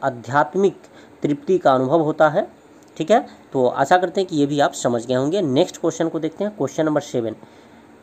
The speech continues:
सेवन में, हनोई साइकिल का शहर है, हम इस बात से क्या सीख सकते हैं? देखिए, हनोई यानी कि वियतनाम की राजधानी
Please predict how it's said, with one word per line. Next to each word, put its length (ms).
सेवन 180
में, 140
हनोई 500
साइकिल 440
का 160
शहर 300
है, 280
हम 220
इस 260
बात 200
से 160
क्या 260
सीख 220
सकते 320
हैं? 220
देखिए, 240
हनोई 540
यानी 220
कि 120
वियतनाम 460
की 100
राजधानी 500